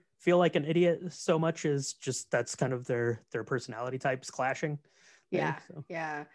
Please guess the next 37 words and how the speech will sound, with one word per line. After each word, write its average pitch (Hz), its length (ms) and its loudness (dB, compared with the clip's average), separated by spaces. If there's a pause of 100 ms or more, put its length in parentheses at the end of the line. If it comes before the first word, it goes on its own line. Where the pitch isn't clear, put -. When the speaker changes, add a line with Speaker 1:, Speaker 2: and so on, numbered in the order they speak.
(240)
Speaker 2:
He 302 120 4
does 392 240 10
say, 202 280 8
he 180 60 4
says, 180 260 0
you 185 80 4
know, 180 160 8
"I, 185 340 6
I 190 200 6
was 190 160 6
unforgivably 196 800 4
rude 165 380 -2
and 175 240 4
wearing 160 520 2
a 151 220 0
reindeer 156 360 0
jumper 147 520 0
that 147 140 2
my 143 100 0
mother 143 240 0
had 139 160 -8
given 104 240 -12
me. 73 300 -16
So 127 420 -6
I 147 120 0
had 147 180 0
Speaker 1:
Mm-hmm. 151 60 -8
Speaker 2:
no 147 100 0
reason 147 460 -2
to, 131 340 -4 (640)
uh, - 300 -4 (180)
to 185 120 -2
say 160 220 4
those 156 220 0
things 151 220 0
about 143 360 0
you." 143 320 -2